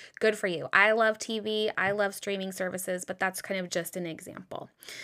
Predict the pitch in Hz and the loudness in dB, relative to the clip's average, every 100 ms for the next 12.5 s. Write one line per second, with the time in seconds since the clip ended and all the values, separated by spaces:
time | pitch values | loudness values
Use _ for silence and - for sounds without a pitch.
0 | - - 269 - 277 302 302 214 185 170 | -12 -2 0 0 2 4 4 4 2 0
1 | - 180 180 - 170 - 254 254 240 240 | 0 2 2 -2 -8 -4 -2 0 -2 -4
2 | 196 175 170 165 - 165 214 220 214 214 | -8 -8 -8 -10 -10 -4 -4 -4 -6 -6
3 | 208 190 180 - 220 196 180 185 202 - | -4 -2 -2 -2 -4 -4 -4 -4 -4 -4
4 | 190 170 - 185 180 185 - 185 175 - | -8 -6 -6 -4 -2 -2 -2 -6 -6 -6
5 | 180 170 165 180 - 175 175 160 156 147 | -6 -6 -6 -8 -6 -8 -6 -6 -8 -8
6 | 165 151 151 151 120 - - - - - | -10 -8 -8 -10 -10 -12 -12 -12 -10 -10
7 | - - - - _ _ _ _ _ _ | -10 -10 -10 -10 _ _ _ _ _ _
8 | _ _ - - - - - - 285 277 | _ _ -16 -16 -16 -16 -16 2 6 6
9 | 226 240 - 294 277 254 254 254 254 240 | 6 4 6 4 4 4 4 2 2 2
10 | - 226 226 - 269 - 254 220 196 240 | 4 0 0 0 0 0 0 0 0 -4
11 | - 269 220 214 - 185 - 226 226 - | 0 0 2 0 -6 -6 -6 -6 -6 -2
12 | 240 - - - | -2 -2 -6 -12